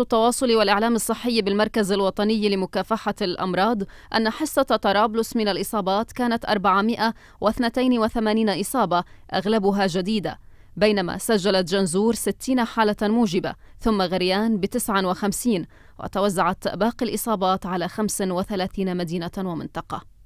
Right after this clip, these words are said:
أما مع اعتماد بروتوكول الشفاء الجديد، فقد ارتفع عدد المتعافين أمس إلى أربعمائة وعشر حالات. جاءت أيضًا طرابلس أولًا بمائتين وتسعين متعاف،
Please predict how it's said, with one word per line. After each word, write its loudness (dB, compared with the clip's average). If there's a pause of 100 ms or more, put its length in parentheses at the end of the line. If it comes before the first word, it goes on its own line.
(120)
أما 6
مع 8
اعتماد 4
بروتوكول 2
الشفاء 2
الجديد، 0
فقد -2
ارتفع 0
عدد 6
المتعافين 2
أمس 0
إلى 2
أربعمائة 0
وعشر 0
حالات. -2 (320)
جاءت 0
أيضًا 2
طرابلس 2
أولًا 0 (280)
بمائتين 0
وتسعين -2
متعاف، -2